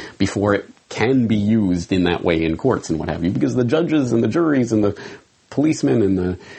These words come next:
uh, every, every single person involved in this are themselves part of that greater general population. And if their minds are controlled by this overarching idea they have of what the justice system is and how it functions and what they're doing and what role they're playing,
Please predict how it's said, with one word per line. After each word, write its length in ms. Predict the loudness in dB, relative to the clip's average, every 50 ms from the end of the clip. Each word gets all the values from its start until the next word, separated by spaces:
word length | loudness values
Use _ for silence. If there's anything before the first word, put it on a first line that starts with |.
| -20 -20 -14 -8
uh, 320 | -8 -8 -6 -6 -6 -6 -4 -2
every, 440 | 0 0 0 2 0 0 0 -2 -2
every 380 | -2 0 0 2 2 2 0 0
single 400 | 0 -2 -2 0 0 0 0 -2
person 460 | 0 0 0 0 0 0 0 2 2
involved 420 | 2 2 2 0 0 0 0 0
in 100 | 0 2
this 360 | 0 0 -2 -4 -6 -8 -10 -12 -16 -20 -20 -20 -20 -20 _ _
are 240 | 0 0 2 2 2
themselves 640 | 2 2 0 2 2 2 2 2 0 0 -2 -4
part 240 | -4 -2 0 2 2
of 120 | 2 2 2
that 200 | 0 0 0 -2 -6 -8 -10 -14 _ _ _ -2
greater 340 | 0 2 2 2 2 2 2
general 340 | 2 2 2 2 2 0 0
population. 680 | 0 -4 -2 0 0 2 2 0 -2 -2 -2 -2 0
And 100 | 0 -2
if 120 | -2 0
their 160 | 0 0 2
minds 480 | 2 2 2 2 2 2 2 2 2 2
are 220 | 2 2 2 0
controlled 720 | 0 0 -2 -2 -2 -2 -2 0 2 2 2 2 0 2
by 140 | 0 0 0
this 200 | 2 0 -2 0
overarching 920 | 0 0 0 0 2 2 2 2 2 0 0 0 0 -2 0 0 0 0
idea 320 | 0 0 0 0 0 2 2
they 160 | 0 0 -2
have 460 | -2 -2 -2 -2 0 0 -2 -2 -2
of 140 | -2 -2 0
what 380 | 0 2 2 0 0 -2 -2
the 80 | -4 0
justice 400 | 0 0 -2 -2 -2 -6 -6 -4
system 320 | -4 -4 -4 -2 -2 0
is 200 | 0 0 0 0
and 100 | 0 0
how 160 | 0 0 0 -2
it 80 | -2
functions 420 | -2 -2 -2 0 -2 -2 -2 0 0
and 140 | 0 0
what 160 | 0 0 0 -2
they're 100 | -2 0
doing 380 | 2 2 2 2 2 2 0
and 100 | 0 -2
what 180 | -2 -4 -2 -2
role 240 | 0 0 2 2 2
they're 120 | 0 -2
playing, 580 | -2 -2 0 0 2 2 0 0 0 -2 -4